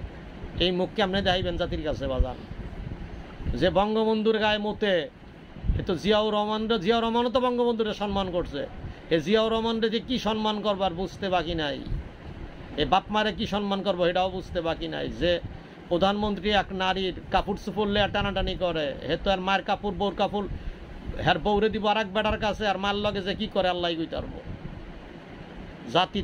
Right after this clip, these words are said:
তো আমরা এই জাত ভাই, আমরা জাতি হয়ে গেছি বিজাতীয়।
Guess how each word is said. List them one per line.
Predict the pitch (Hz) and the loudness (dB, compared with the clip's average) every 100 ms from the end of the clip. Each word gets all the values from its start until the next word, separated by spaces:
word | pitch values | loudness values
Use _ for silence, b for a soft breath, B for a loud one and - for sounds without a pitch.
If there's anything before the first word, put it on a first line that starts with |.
| - | 0
তো | |
আমরা | 185 185 180 | 0 2 0
এই | 180 | 0
জাত | 147 165 127 | 0 0 -2
ভাই, | 135 123 - - - - - | -8 -8 -10 -10 -10 -8 -8
আমরা | - 147 | -4 0
জাতি | 135 175 170 190 | 2 2 2 0
হয়ে | 196 180 | 2 0
গেছি | 156 196 | -2 -2
বিজাতীয়। | 165 196 190 185 180 160 | 0 2 4 4 2 -2